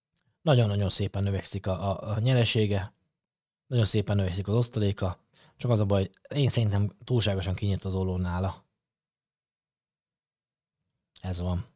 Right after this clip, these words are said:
Egy egész hetvenhét százalékos osztalék, az, az azért elég kevés. Végére értünk a, ennyi volt a mókomára. Remélem, tetszett ez a műsor, kicsit jobb hangulatot próbáltam csinálni. Vala-, valami oknál fogva jobb a kedvem is.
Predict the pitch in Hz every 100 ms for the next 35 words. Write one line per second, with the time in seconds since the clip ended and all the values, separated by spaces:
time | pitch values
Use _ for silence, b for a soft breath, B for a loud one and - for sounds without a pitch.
0 | _ _ _ _ _ _ _ _ _ 127
1 | 110 101 98 104 - 98 95 92 90 -
2 | 90 87 - 92 90 - - 92 82 -
3 | 101 95 90 92 87 87 - _ - 85
4 | 95 - - _ _ _ _ _ _ _
5 | 185 120 107 107 104 - 104 110 107 -
6 | _ _ _ _ _ _ 135 117 107 107
7 | 120 113 113 110 131 170 151 - _ _
8 | _ _ _ - 240 120 123 120 180 -
9 | 135 127 120 117 117 113 113 175 - 117
10 | 113 107 117 - 131 107 107 110 147 143
11 | 135 139 b b b b _ _ _ _
12 | _ _ _ 160 104 107 120 107 104 113
13 | 104 110 104 101 92 - 160 131 117 98
14 | -